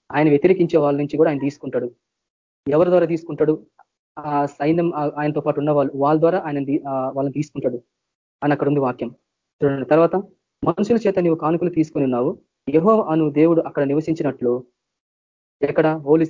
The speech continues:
ఆ, హోలీ ప్లేస్, పరిశుద్ధ స్థలం నివసించినట్లు, "విశ్వాసఘాతకుల చేత సైతం నువ్వు కానుకలు తీసుకొని ఉన్నావు." అంటే విశ్వాసఘాతకులు అంటే పాపం చేసిన వాళ్ళు, వాళ్ళ సైతం, వాళ్ళ చేత కూడా ఆయన కానుకలు తీసుకుంటుందంట. ఇది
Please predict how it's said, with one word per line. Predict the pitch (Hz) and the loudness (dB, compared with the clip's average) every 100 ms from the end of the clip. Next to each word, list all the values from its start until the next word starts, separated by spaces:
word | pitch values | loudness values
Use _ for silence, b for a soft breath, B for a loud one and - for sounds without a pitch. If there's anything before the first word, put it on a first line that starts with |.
| - | -4
ఆ, | 131 131 123 | -2 -2 2
హోలీ | 156 170 | 2 2
ప్లేస్, | 151 131 - _ - | -2 -4 -6 _ -10
పరిశుద్ధ | 143 165 | -2 -2
స్థలం | - 135 | 0 -6
నివసించినట్లు, | 143 139 131 120 123 127 _ _ - | -6 -8 -8 -8 -8 -10 _ _ -2
"విశ్వాసఘాతకుల | 170 214 214 190 156 165 165 165 160 | 2 2 2 0 0 -2 -2 -4 -2
చేత | 151 | -4
సైతం | 147 156 180 190 | -2 -2 0 0
నువ్వు | 160 147 | 0 0
కానుకలు | - 151 160 | -2 -2 -2
తీసుకొని | 151 147 - 156 | -4 -8 -2 -2
ఉన్నావు." | 135 127 127 - _ _ | 0 0 -4 -6 _ _
అంటే | 160 170 220 | -2 0 0
విశ్వాసఘాతకులు | 156 190 190 170 160 156 156 | -2 -2 0 0 0 0 0
అంటే | 156 | 0
పాపం | 143 151 165 | -4 -4 -2
చేసిన | 156 143 | -2 -4
వాళ్ళు, | 123 _ _ _ - | -10 _ _ _ -2
వాళ్ళ | 139 165 | 2 4
సైతం, | 160 160 190 - - _ _ _ _ _ _ _ _ _ _ 127 | 2 0 -2 -2 -10 _ _ _ _ _ _ _ _ _ _ -2
వాళ్ళ | 156 170 180 | 0 2 2
చేత | 196 | 0
కూడా | 196 202 214 240 - _ _ _ _ - | 2 0 0 -2 -8 _ _ _ _ -6
ఆయన | 156 | -4
కానుకలు | 156 151 165 165 | -2 -2 -2 -2
తీసుకుంటుందంట. | 151 147 135 117 - _ - | -4 -6 -10 -10 -14 _ -8
ఇది | 151 160 147 139 | 0 2 2 -6